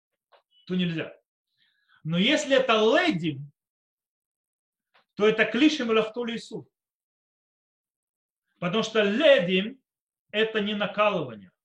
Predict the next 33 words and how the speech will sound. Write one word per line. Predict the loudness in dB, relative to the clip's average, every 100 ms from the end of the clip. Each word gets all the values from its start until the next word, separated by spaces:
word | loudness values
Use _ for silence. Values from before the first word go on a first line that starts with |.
| _ _ _ _ -12
Не | -8 -4
накаливание, | -2 0 0 -2 -8
это, | -10 -8
это | -10 -8 -10 -8
что? | -8 -2 -2 -2 -12 _ _
Это | -10 -6 -6
просто | -6 -8 -8 -8
электричество. | -8 -8 -10 -12 -12 -20 -20 _ _ _ _ _ _ _ _ _ _
Это | -10 -6
запрет | -4 -2 -2 -2
мудрецов. | -2 -4 -4 -2 -2 -2 -12 _ _ _ _ _ -8
По | -4
этой | -2 -4
причине | -4 -6 -6 -6 -6 -6
это | -6 -6 -8
всего | -8 -8 -6
лишь | -6 -10 _
клиши | -4 -2 -2 -4
мелахтоли | -4 -6 -6 -6 -4 -4
и | -10
сур. | -10 -10 -10
Это | -10
предмет | -12 -8 -8 -8
для | -6 -6
запрещенного | -8 -12 -12 -12
использования. | -8 -8 -6 -10
По | -8
этой | -8 -8
причине | -10 -10 -10 -12 -14 _ _ _
ее | -10 -6 -4
можно | -4 -4 -4 -6
в | -8
шаббат, | -10 -4 -2 0 -2